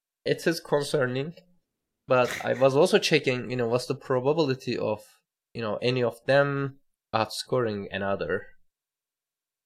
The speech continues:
And I feel like there is a,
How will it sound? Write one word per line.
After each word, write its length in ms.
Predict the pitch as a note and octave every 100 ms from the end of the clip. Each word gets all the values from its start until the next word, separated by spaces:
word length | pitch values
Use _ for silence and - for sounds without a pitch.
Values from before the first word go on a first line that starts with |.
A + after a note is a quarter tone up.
| -
And 460 | B2+ A#2+ A#2 A2+ _ _ _ _ _ _ -
I 60 | E3
feel 160 | A3+
like 260 | D#4 E3+ D#3+
there 140 | C3+
is 160 | D3 D3
a, 380 | B2+ G#2+ G2+